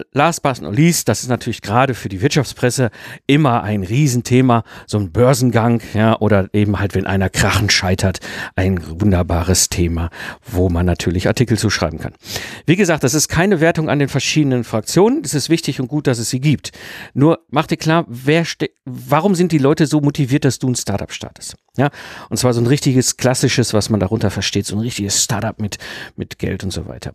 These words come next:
Aber die, die Konsequenzen sind natürlich, ja, wir hören und sehen nur die Startup-Welt. Und wir hören nichts von anderen Wegen. Ja. Und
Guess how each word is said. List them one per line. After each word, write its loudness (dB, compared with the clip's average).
Aber 2
die, -4
die 4
Konsequenzen 0
sind -2
natürlich, 0
ja, 2
wir 2
hören 4
und -2
sehen 4
nur 4
die 0
Startup-Welt. -2
Und 0
wir 4
hören 2
nichts -2
von -2
anderen -6
Wegen. -10
Ja. -6
Und 2